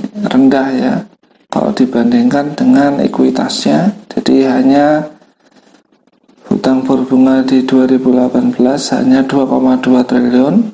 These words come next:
sedangkan ekuitasnya dua puluh dua koma tujuh triliun di dua ribu delapan belas, jadi sekitar sepuluh persen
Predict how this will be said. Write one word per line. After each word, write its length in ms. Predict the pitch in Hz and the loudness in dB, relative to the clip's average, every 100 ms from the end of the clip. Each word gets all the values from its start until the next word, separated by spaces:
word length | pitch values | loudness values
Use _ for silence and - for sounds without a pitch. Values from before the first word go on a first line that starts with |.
| _ _ _ | _ _ _
sedangkan 560 | - - 127 131 131 | -8 -4 -2 -2 0
ekuitasnya 800 | 127 - 131 131 127 - 143 151 | -2 0 -2 -2 -6 -4 -2 0
dua 160 | 147 135 | 0 0
puluh 240 | 135 135 | 0 0
dua 320 | 135 131 131 139 | 0 0 0 0
koma 320 | 135 127 135 135 | -2 0 0 0
tujuh 400 | 127 127 127 127 | -2 -2 -4 -4
triliun 480 | 120 120 120 120 120 - - - - - - - - - - - - - | -2 0 0 0 -4 -14 -18 -18 -18 -20 -20 -20 -18 -16 -18 -16 -12 -4
di 160 | 139 131 | -2 0
dua 160 | 131 | 2
ribu 240 | 127 127 127 | 4 4 2
delapan 320 | 127 123 123 | 2 0 -2
belas, 320 | - 120 - | -4 -4 -2
jadi 160 | 123 127 | 0 0
sekitar 400 | - 131 123 - | -2 -4 -4 -4
sepuluh 240 | 131 127 | -2 -2
persen 720 | 123 123 - 135 180 214 214 | -2 -4 -2 0 0 0 -2